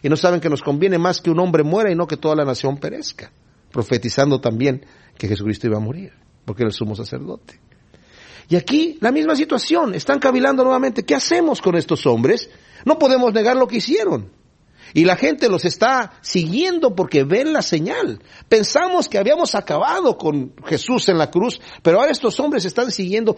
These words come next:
y están hablando del nombre de Jesús. No, tenemos que amenazarlos.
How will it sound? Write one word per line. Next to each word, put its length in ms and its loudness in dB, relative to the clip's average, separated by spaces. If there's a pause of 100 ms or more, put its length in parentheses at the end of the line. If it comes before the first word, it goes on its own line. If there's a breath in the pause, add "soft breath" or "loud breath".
(140 loud breath)
y 80 0
están 320 2
hablando 400 0
del 260 0
nombre 360 2
de 100 0
Jesús. 580 -6 (300 loud breath)
No, 260 0
tenemos 400 2
que 100 2
amenazarlos. 960 -2